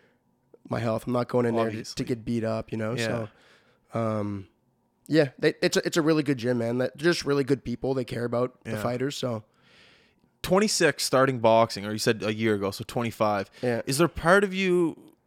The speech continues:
Speaker 2: that wants to do this almost to, to prove to people that you can do it with C F, or is it just out of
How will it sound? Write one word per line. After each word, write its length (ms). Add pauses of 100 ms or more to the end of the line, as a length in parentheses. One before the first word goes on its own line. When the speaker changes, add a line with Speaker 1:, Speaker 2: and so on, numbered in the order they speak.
(960)
Speaker 2:
that 420
wants 400
to 100
do 160
this 180
almost 380
to, 600
to 100
prove 440
to 100
people 240
that 80
you 80
can 120
do 200
it 60
with 200
C 260
F, 220
or 220
is 100
it 80
just 300
out 160
of 180